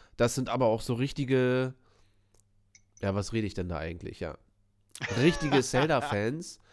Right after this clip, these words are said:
Speaker 1: Gibt's da eigentlich irgendwie, also ich kenn, ich weiß ja gar nichts, aber so rein, alles klar, sogar noch im Spiel drinne.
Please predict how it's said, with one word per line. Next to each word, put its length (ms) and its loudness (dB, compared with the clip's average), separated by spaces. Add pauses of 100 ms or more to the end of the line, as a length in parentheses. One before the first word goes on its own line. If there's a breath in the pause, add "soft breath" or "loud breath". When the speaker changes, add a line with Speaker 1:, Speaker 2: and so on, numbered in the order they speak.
(400 loud breath)
Speaker 1:
Gibt's 280 0
da 240 4
eigentlich 520 -2
irgendwie, 380 0
also 260 2 (360 loud breath)
ich 140 -6
kenn, 180 6
ich 180 -2
weiß 180 8
ja 100 6
gar 260 6
nichts, 360 0
aber 240 4
so 100 -2
rein, 240 4 (840)
alles 340 -4
klar, 220 2
sogar 300 0
noch 140 -2
im 180 -4
Spiel 380 0
drinne. 320 -2